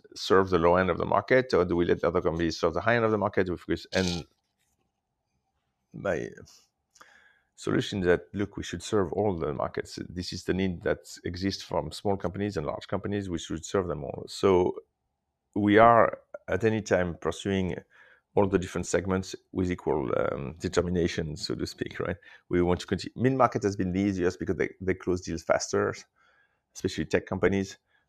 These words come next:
But, uh, enterprise should have a solution, S M B should have a solution. So we're deploying, uh, different motions for the different segments, but we want to go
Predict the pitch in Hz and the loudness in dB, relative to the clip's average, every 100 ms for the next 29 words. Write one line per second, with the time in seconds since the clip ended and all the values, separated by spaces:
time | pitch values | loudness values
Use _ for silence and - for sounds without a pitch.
0 | - 87 90 - 78 82 67 - - 50 | -8 4 6 6 2 2 2 -2 -4 -8
1 | 50 - _ - 101 104 85 87 - 113 | -10 -16 _ -6 -4 2 2 2 0 -2
2 | 95 101 87 90 101 95 - 92 92 90 | 0 0 0 -2 -2 -4 -2 -2 -2 -4
3 | 87 92 95 90 87 87 82 - 95 92 | -8 -8 -6 -4 -2 -2 -4 0 0 0
4 | - 85 85 - 82 80 - - - - | -2 -4 -4 -4 -6 -6 -12 -20 -20 -20
5 | - 98 - 98 92 98 - 117 117 110 | 4 4 4 2 2 -2 4 6 6 4
6 | 95 90 87 98 - 95 92 104 - 139 | 4 4 2 0 -2 -2 2 2 0 -4
7 | 139 - - 90 87 87 87 85 76 87 | -6 -10 -4 -2 0 -4 -6 -6 -4 -4
8 | 104 156 175 - _ _ _ - - 90 | -2 -4 -4 -14 _ _ _ -4 -2 0
9 | 87 - - | -2 -2 -2